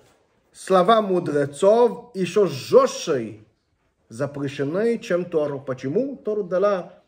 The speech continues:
могущеских сил мудрецов влиять в мир. И если они говорили, что это запрещённый асур, они отдали это клипот.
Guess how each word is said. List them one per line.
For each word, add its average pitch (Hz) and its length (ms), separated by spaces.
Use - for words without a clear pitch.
могущеских 170 840
сил 127 500
мудрецов 220 880
влиять 160 640
в 135 120
мир. 147 440
И 156 120
если 214 380
они 220 220
говорили, 196 400
что 170 180
это 196 220
запрещённый 180 880
асур, 240 640
они 175 400
отдали 185 440
это 208 600
клипот. 110 580